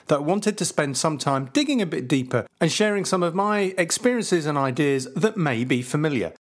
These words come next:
Hopefully, that will prompt more discussion and perhaps help you make better pricing decisions inside your own business. Now, I'll start by asking, how do you set your price?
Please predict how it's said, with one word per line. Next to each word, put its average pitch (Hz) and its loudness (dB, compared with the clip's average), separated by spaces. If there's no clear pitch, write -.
Hopefully, 139 0
that 151 0
will 208 0
prompt 143 -2
more 175 2
discussion 143 0
and 180 0
perhaps 160 0
help 208 0
you 123 0
make 120 -2
better 143 0
pricing 120 -2
decisions 110 -2
inside 147 0
your 151 0
own 110 -4
business. 131 -2
Now, 190 4
I'll 196 0
start 247 0
by 165 2
asking, 131 -2
how 113 0
do 117 -2
you 190 0
set - -2
your 135 0
price? 98 -4